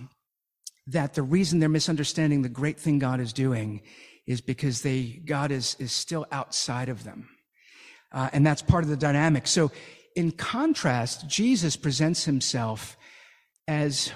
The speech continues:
one with the Father. There, there's a holistic presentation of Jesus who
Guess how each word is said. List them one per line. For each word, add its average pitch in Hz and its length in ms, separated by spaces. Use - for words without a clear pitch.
one 139 640
with 135 140
the 143 80
Father. 170 420
There, 135 180
there's 151 280
a 147 40
holistic 170 1300
presentation 170 760
of 127 80
Jesus 135 460
who 151 240